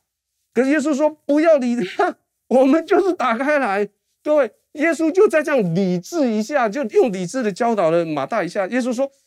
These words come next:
：“我不是跟你讲过了吗，马大呀？你如果相信，你就一定会看见上帝的荣耀吗？”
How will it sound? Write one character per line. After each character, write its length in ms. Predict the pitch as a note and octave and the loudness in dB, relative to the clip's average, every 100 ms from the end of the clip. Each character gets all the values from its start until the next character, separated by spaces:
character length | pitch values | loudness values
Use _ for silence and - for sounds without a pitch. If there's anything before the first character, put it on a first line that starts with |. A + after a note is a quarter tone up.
| _ _ _ | _ _ _
：“我 320 | - B3+ A#3+ A#3 | -2 4 4 4
不 300 | B3+ C#4 D4+ | 2 2 2
是 200 | D#4 C#4 | 0 0
跟 200 | D4 C#4 | 2 2
你 140 | C4+ | 0
讲 280 | B3+ A3 G#3+ | 0 -2 0
过 180 | C4 C4 | 2 4
了 120 | B3 | 4
吗， 160 | A#3+ | 2
马 180 | A#3 G#3 | 0 -2
大 300 | G#3 C4 G#3 | -2 -4 -4
呀？ 240 | D#3+ G2+ _ _ _ _ _ _ _ | -8 -12 _ _ _ _ _ _ _
你 180 | G3+ G#3+ | -2 0
如 220 | G3+ D4+ | 2 0
果 180 | C4+ A3+ | 2 0
相 380 | F#3+ B3 B3+ B3+ | 0 -4 -4 -6
信， 400 | - C4+ A#3 D#3+ | -6 -6 -6 -4
你 240 | F#3 G#3 | 0 0
就 300 | F3 C4+ C#4+ | -2 -2 0
一 180 | A3+ A3 | 0 -4
定 240 | A#3 C4+ C4 | -4 -2 0
会 160 | B3+ | 0
看 200 | A#3+ B3+ | -2 -4
见 160 | A3 C4+ | -4 -4
上 180 | C#4+ C4 | -4 -4
帝 80 | |
的 100 | C4+ | -2
荣 200 | B3+ A#3+ | -2 0
耀 240 | C4+ D4 C4+ | 0 0 0
吗？” 320 | B3+ B3+ B3+ | -2 -4 -6